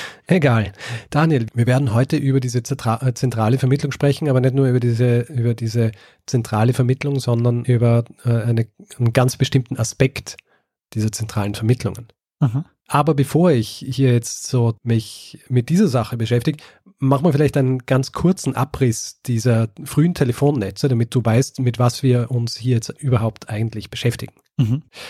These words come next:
Speaker 1: Das Telefon an sich war ja, wie viele bahnbrechende Erfindungen <laughs> anfangs,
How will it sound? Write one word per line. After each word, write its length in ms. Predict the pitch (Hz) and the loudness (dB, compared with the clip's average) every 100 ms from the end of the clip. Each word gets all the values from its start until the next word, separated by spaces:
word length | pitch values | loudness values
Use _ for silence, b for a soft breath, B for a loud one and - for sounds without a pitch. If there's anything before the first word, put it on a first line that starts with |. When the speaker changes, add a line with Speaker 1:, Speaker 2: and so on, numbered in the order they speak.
| B B B B | B B B B
Speaker 1:
Das 120 | - - | -10 0
Telefon 420 | 160 196 175 160 | 2 4 2 2
an 160 | 143 | 0
sich 480 | - 175 208 - - _ _ | 2 2 0 -4 -18 _ _
war 280 | 120 135 151 | -2 0 2
ja, 220 | 170 160 139 | 4 2 0
wie 400 | 131 135 135 135 _ _ _ - | 0 2 2 0 _ _ _ -8
viele 480 | 143 147 143 135 - _ _ | -2 2 4 2 -2 _ _
bahnbrechende 800 | - 117 139 139 123 131 - 127 | -2 0 0 0 -2 0 -2 -2
Erfindungen 720 | 127 117 - 131 - - 123 117 | -2 -2 0 -2 -2 -6 -6 -2
<laughs> 0 | |
anfangs, 560 | 123 117 139 131 - | -2 0 0 -2 -8